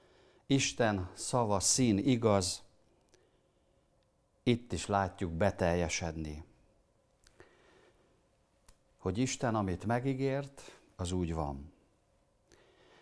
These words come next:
És még talán rá is tesz Isten a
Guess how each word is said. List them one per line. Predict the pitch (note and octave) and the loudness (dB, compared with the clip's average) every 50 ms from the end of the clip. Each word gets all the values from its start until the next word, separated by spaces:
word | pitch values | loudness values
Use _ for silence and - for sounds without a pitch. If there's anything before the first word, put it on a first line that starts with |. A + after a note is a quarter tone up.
| _ _ | _ _
És | - C#3 C#3+ C3+ - - | 2 2 2 2 2 0
még | C#3+ C3+ C3 C3 B2 B2+ - - _ - | 0 0 0 0 -2 -6 -14 -20 _ -6
talán | - C3 B2+ B2+ A#2+ A2+ A#2 A#2 | -2 0 2 4 4 4 4 4
rá | A2+ B2 B2+ A#2+ G#2+ | 4 4 4 4 4
is | G#2+ G2+ F#2 - | 2 2 0 -4
tesz | - A2+ G2+ F#2 - - | -4 -4 -4 -4 -4 -6
Isten | B2 G2 - - - G#2+ F#2+ F#2+ | -8 -8 -8 -6 -6 -4 -4 -2
a | F#2+ F#2 F#2 F2+ | -2 -2 -4 -4